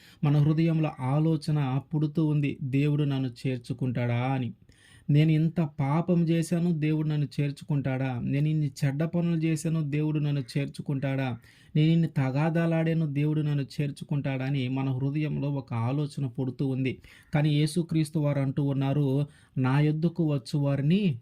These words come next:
నేను ఏమాత్రము బయటికి త్రోసివేయను." నువ్వు ఎలాంటి వ్యక్తివైనా సరే,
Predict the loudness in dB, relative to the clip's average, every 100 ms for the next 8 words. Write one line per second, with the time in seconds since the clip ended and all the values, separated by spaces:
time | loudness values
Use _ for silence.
0 | -4 -2 0 2 0 0 -2 -2 -2 -4
1 | _ -2 2 2 2 0 -4 -2 -2 -2
2 | -4 -4 -4 -2 -2 -2 -2 -2 0 2
3 | 0 0 0 0 0 0 0 -2 -2 -2
4 | -2 -4 -2 -2 0 0 -2 -2 -4 -4